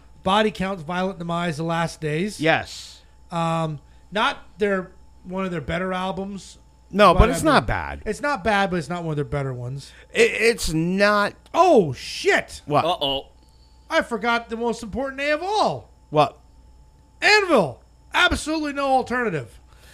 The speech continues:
Speaker 1: Let
Speaker 3: An-,
Speaker 1: me, let me
Speaker 3: An-,
Speaker 1: talk.
Speaker 3: Anal Cunt came out with one, too,
Speaker 1: Let
Speaker 3: I
Speaker 1: me
Speaker 3: saw <laughs> again.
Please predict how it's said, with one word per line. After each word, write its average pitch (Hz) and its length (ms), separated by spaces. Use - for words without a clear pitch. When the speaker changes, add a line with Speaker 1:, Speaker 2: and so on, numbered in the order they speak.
Speaker 1:
Let - 220
Speaker 3:
An-, 330 80
Speaker 1:
me, - 120
let 294 140
me 330 80
Speaker 3:
An-, - 60
Speaker 1:
talk. 262 380
Speaker 3:
Anal 196 280
Cunt 190 280
came 143 200
out 135 100
with 135 120
one, 123 180
too, - 160
Speaker 1:
Let 285 120
Speaker 3:
I - 20
Speaker 1:
me 285 120
Speaker 3:
saw - 240
<laughs> - 140
again. 214 340